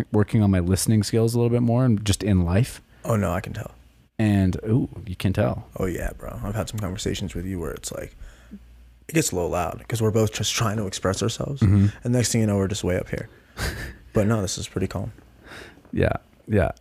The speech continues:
Speaker 1: I've had a problem with that. <laughs>
Speaker 2: Uh, it's, it makes for an interesting dynamic,
Speaker 1: Mm.
Speaker 2: right? Because you have to be really prepared.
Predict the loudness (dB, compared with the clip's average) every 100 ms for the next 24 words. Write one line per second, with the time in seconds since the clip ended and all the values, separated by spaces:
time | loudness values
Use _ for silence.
0 | 0 0 4 4 4 4 2 2 0 -2
1 | 0 0 2 2 4 4 2 2 0 2
2 | 2 4 2 2 4 4 4 0 2 2
3 | 2 2 2 -2 -6 -10 _ _ _ _
4 | -2 2 4 4 0 -20 -20 _ _ _
5 | -20 -4 0 4 4 4 0 -2 2 2
6 | 2 0 0 2 4 4 4 4 2 0
7 | -2 2 2 2